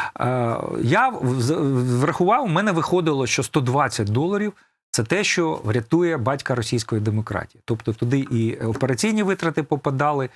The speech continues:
і капітальні. Значить, державні компанії видобувають, і сімнадцять мільярдів кубів споживають населення. З них, до речі, дванадцять мільярдів кубів це якраз те, що йде в приватні от опалювальні системи.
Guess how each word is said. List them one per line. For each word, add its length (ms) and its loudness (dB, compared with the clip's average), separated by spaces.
і 200 2
капітальні. 680 -2
Значить, 320 0
державні 380 0
компанії 500 -2
видобувають, 520 -2
і 20 -4
сімнадцять 280 -4
мільярдів 360 -2
кубів 340 -4
споживають 640 -2
населення. 520 -6
З 40 -2
них, 200 0
до 120 -2
речі, 240 -2
дванадцять 600 -2
мільярдів 500 -4
кубів 320 0
це 120 -2
якраз 400 -2
те, 140 -2
що 160 -2
йде 280 0
в 440 -10
приватні 380 0
от 180 -4
опалювальні 560 -2
системи. 360 -4